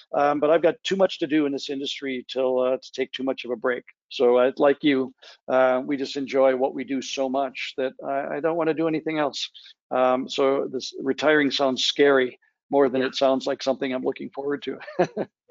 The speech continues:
Speaker 2: Yeah, I can definitely understand that. I mean, I think we are really lucky in that, uh, uh, even though we, we're in, we're kind of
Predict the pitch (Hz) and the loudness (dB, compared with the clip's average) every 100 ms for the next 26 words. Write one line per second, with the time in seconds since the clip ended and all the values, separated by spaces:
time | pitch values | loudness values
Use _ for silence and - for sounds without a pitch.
0 | 113 _ _ - 127 110 - - 143 139 | -20 _ _ -16 -14 -14 -16 -14 -10 -10
1 | 135 131 135 135 - 143 135 131 127 - | -4 -2 -2 -4 -6 -6 -4 -4 -6 -8
2 | _ _ _ - 143 147 151 143 180 165 | _ _ _ -6 -4 0 -2 -2 -4 0
3 | 160 165 151 156 151 143 160 - 135 131 | 0 0 0 0 0 0 -4 -4 -8 -8
4 | 131 135 131 _ - 131 127 123 _ _ | -6 -8 -10 _ -6 -4 -4 -8 _ _
5 | _ _ _ _ _ _ 131 131 151 156 | _ _ _ _ _ _ -12 -10 -8 -8
6 | 165 160 156 156 147 151 151 147 147 151 | -2 0 0 -2 -4 -10 -10 -4 -2 -2
7 | 175 165 160 _ 156 147 _ - 175 175 | -6 -10 -12 _ -8 -8 _ -8 -4 -4